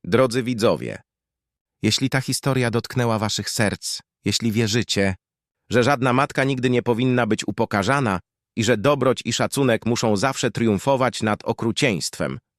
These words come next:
to proszę polubcie, udostępnijcie, skomentujcie i zasubskrybujcie opowieści wiralowe.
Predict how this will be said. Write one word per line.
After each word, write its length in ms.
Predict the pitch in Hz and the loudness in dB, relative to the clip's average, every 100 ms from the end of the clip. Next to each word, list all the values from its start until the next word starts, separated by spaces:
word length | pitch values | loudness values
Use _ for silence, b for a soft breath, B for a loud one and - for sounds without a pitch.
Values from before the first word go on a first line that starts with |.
| _ _ _ _ - | _ _ _ _ 0
to 80 | 127 | 2
proszę 260 | 170 156 | 4 2
polubcie, 480 | 120 139 165 - 151 | 4 4 4 2 2
udostępnijcie, 880 | 131 127 131 127 113 147 165 - 135 | 2 2 2 -2 0 2 2 2 -2
skomentujcie 800 | - 127 110 101 151 147 - 139 - | 2 2 2 2 2 2 2 -2 0
i 100 | 104 | 0
zasubskrybujcie 1000 | 117 - 101 - 104 95 113 - 107 - | 0 -2 -4 0 2 4 2 2 0 2
opowieści 560 | 90 87 87 78 85 | 0 0 0 -2 -4
wiralowe. 580 | 73 73 65 53 50 | -4 -4 -4 -6 -10